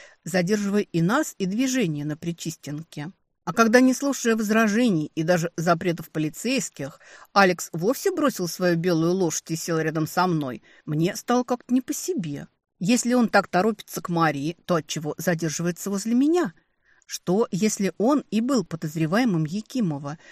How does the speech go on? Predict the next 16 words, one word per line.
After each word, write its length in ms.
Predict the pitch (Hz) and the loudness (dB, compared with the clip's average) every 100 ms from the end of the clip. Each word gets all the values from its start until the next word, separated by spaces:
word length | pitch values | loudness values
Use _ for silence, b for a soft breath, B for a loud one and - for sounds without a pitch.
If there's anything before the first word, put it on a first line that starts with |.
| B - | B -16
Что, 340 | - - 202 - | -8 -2 -2 0
если 340 | 170 180 175 | -2 -2 0
он 220 | 156 147 | 0 0
его 280 | 147 170 175 | -2 -2 -2
и 200 | - 190 | -2 -4
убил? 500 | 208 202 302 220 156 - B B B B _ | -2 0 2 2 -2 -12 B B B B _
Только 280 | 311 302 285 | 0 2 -2
присутствие 540 | 294 - 320 - 269 | -2 -4 -4 0 4
рядом 260 | 262 262 254 | 6 4 2
полицейских 680 | 269 285 - 185 - 160 - | 0 -4 -2 -2 -2 -12 -10
позволяло 480 | 160 165 160 214 208 | -4 0 2 2 2
мне 160 | 156 | 0
держать 340 | 147 151 165 170 | -2 -4 -6 -6
себя 240 | 165 160 | -6 -6
в 80 | 170 | -4
руках. 540 | - - 135 - - | -6 -6 -12 -12 -18